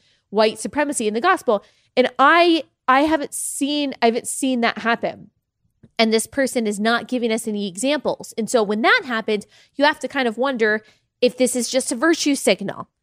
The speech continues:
Uh, because this person has recently, in the past couple of years, become very woke. Let's just say that.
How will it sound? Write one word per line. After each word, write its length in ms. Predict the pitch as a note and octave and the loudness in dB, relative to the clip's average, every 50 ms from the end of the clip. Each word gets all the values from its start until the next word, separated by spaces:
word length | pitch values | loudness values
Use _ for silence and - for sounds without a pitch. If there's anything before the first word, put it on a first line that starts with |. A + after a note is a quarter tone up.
| _ _ _ _ _ - | _ _ _ _ _ 0
Uh, 120 | A#3+ A#3+ | 2 2
because 340 | A3 G3 C4 A3+ C#4+ B3 A#3 | 2 2 0 2 2 0 2
this 160 | A#3+ C#4 C#4+ | 2 0 0
person 400 | - - D4 C4+ B3+ - C#4+ B3 | 2 0 0 0 2 0 -2 -2
has 220 | B3+ B3+ A3+ G3 G3+ | 0 -2 -2 -2 -2
recently, 640 | F#3+ B3 D4 E4+ F4+ - D#4 - - G#3+ G3+ F#3+ G3 | 0 2 4 4 4 2 0 -2 -2 -4 -2 -2 -2
in 80 | G3 | -4
the 40 | G#3+ | -4
past 280 | - C4 B3+ B3+ - - | -2 -2 -2 -2 -2 -6
couple 180 | C#4+ A3 A3+ | -2 0 0
of 100 | G#3 F#3 | -2 0
years, 220 | G#3+ A#3+ A#3 G#3+ - | 0 0 0 0 0
become 300 | - G#3+ - A#3+ G#3+ - | -4 -2 -2 -2 0 2
very 200 | A3+ A3+ A#3 A3+ | 2 2 2 2
woke. 520 | E3+ D#3+ F3 F3 D3+ C3+ - - - - _ - | 0 2 2 2 2 2 -4 -8 -16 -16 _ 0
Let's 260 | A#3 B3 G#3 - - | 0 0 0 0 -2
just 200 | - A#3+ A3 - | -2 -2 -2 0
say 160 | - G3 F#3 | 0 0 0
that. 360 | F#3 F#3 - - - - - | 0 -2 -4 -4 -4 -8 -10